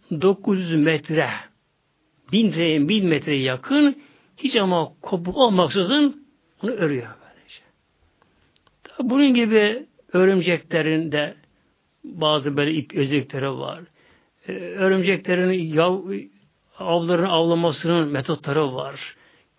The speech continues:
Uyarı teli koyarlar. Avı geldi mi yapışır ona, yapışkandır. Tabi sar sar uyarı ipi olmuş oluyor. Örümcek onu önce bir sokar.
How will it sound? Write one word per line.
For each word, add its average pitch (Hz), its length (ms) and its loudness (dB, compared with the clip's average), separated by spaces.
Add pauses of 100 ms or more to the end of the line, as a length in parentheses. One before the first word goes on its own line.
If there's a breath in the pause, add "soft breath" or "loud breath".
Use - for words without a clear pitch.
(100)
Uyarı 160 320 2
teli 156 240 -4
koyarlar. 139 640 -6 (680)
Avı 165 240 2
geldi 156 400 2
mi 165 100 4
yapışır 165 360 2
ona, 175 400 0 (240)
yapışkandır. 147 720 -4 (500 soft breath)
Tabi 175 260 -10
sar 202 340 0
sar 240 320 -2 (400)
uyarı 247 260 2
ipi 160 300 0 (520)
olmuş 135 360 -4
oluyor. 139 340 -8 (680 soft breath)
Örümcek 233 420 4
onu 240 80 2
önce 226 300 0
bir 240 80 -2
sokar. 175 560 -4